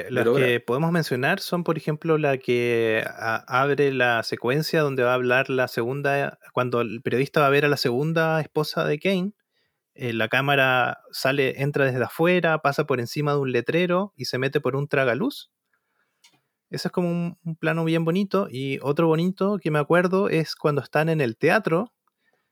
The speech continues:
Speaker 2: cuando la, la segunda esposa de Kane está haciendo su obra,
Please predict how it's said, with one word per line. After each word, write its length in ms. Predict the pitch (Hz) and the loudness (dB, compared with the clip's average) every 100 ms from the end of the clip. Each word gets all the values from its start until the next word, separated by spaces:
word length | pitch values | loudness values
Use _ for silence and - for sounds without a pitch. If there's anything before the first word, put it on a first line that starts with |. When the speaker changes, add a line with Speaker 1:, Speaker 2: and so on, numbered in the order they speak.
| _ _ | _ _
Speaker 2:
cuando 240 | 123 123 123 | -4 0 0
la, 380 | 120 113 113 - | 0 0 -4 -4
la 220 | 120 117 | -2 -2
segunda 480 | - 120 135 139 131 | -2 -2 -2 -2 -2
esposa 320 | - 139 147 | -4 0 2
de 100 | 131 | 2
Kane 260 | 131 143 139 | 2 0 0
está 140 | 135 | -4
haciendo 240 | - 139 | -2 -4
su 160 | 135 113 | -2 0
obra, 480 | 123 170 170 180 | 2 2 2 0